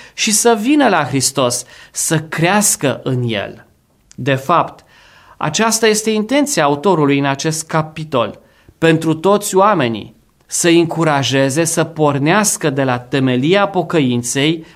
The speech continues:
de faptele moarte, versetele unu și doi, să creadă în Dumnezeu și în învățătura creștină și astfel credinciosul să ajungă la lucrurile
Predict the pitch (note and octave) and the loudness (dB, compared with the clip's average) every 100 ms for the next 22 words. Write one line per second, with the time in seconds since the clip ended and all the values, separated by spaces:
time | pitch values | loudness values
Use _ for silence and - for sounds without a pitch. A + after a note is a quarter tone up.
0 | - C3+ B2+ C#3 C#3+ F3 F3 D#3 A#2+ A2 | -6 -4 0 0 2 2 2 2 2 0
1 | - C3+ C3+ B2 B2+ B2+ C#3+ C3 B2+ C#3 | -2 -4 -4 -4 -6 -4 -2 -2 -2 -4
2 | - A#2+ A#2 G#2 - - - - - - | -6 -6 -6 -8 -10 -16 -20 -14 -6 0
3 | G3 F#3 F#3 F3+ G#3+ C4+ B3+ A3 E3+ D3+ | 2 2 2 4 4 4 4 4 4 2
4 | C#3 C3+ A#2+ C3 D#3+ D#3 D#3+ C#3+ C3+ C3+ | 2 0 0 2 2 0 0 0 0 -2
5 | C3+ D3+ E3 D#3+ C#3+ C3+ - E3+ F3 - | -4 -2 0 0 -2 -2 0 2 2 2
6 | E3+ G#3 B3 A#3+ A3+ F3 D#3 C#3 C#3 C#3 | 2 2 2 0 0 0 0 0 -2 0
7 | G3+ F#3+ - D3+ C3+ B2 E3+ F3+ D3+ C3+ | 0 -2 0 0 0 0 2 2 2 2
8 | C#3+ D#3 F3+ E3+ E3+ F3 | 2 2 2 4 4 2